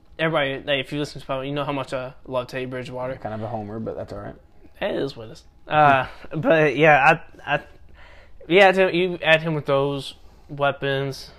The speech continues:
Speaker 1: on that team, and you, uh, you have him, Bruce Arians, who's been a phenomenal coach.
Speaker 2: Mm.
Speaker 1: Uh, that James Winston, you know, he did throw thirty interceptions, had the best year of his career.
Speaker 2: Yeah.
Speaker 1: Teddy Bridgewater's not gonna throw thirty interceptions.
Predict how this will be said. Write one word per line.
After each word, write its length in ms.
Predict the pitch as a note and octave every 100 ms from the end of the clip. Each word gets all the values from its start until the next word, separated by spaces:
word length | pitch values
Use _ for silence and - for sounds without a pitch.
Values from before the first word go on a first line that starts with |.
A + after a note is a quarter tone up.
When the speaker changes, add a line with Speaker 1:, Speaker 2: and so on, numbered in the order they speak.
| -
Speaker 1:
on 160 | C3+ C3
that 200 | B2+ C3
team, 340 | C#3 C3+ C3
and 240 | B2+ B2 B2
you, 460 | C3 C3 B2+ B2 - - - - - - - _ - -
uh, 200 | - B2+ C3+
you 100 | C#3+
have 140 | C3+
him, 220 | C3+ B2
Bruce 240 | C3 C#3 C3+
Arians, 360 | C3 B2+ C3
who's 240 | C3+ B2+ C#3+
been 380 | - E3 D3 C3
a 60 |
phenomenal 500 | - B2+ B2 A#2+ A#2+ -
coach. 300 | - - - -
Speaker 2:
Mm. 260 | B2+ G#2+ G2
Speaker 1:
Uh, 480 | C3 B2 A#2+ A#2+ A2+ - -
that 380 | C3+ C3+ - C#3
James 260 | D3 D3+
Winston, 260 | D#3+ D3 D3+
you 80 | D3+
know, 100 | D#3
he 60 | D3+
did 160 | C#3+ D3
throw 100 | C3+
thirty 300 | C#3 C3+ C3
interceptions, 400 | C#3+ C3+ C#3 B2+
had 100 | B2
the 60 |
best 300 | A#2+ A#2+ -
year 120 | B2+
of 80 | A#2+
his 140 | - -
career. 280 | B2 B2 - -
Speaker 2:
Yeah. 120 | - - -
Speaker 1:
Teddy 180 | D3+ C3+
Bridgewater's 380 | D3 C#3 B2+
not 80 | C3+
gonna 100 | A#2+
throw 160 | B2 A#2+
thirty 240 | A#2 A#2
interceptions. 560 | A#2 - - - -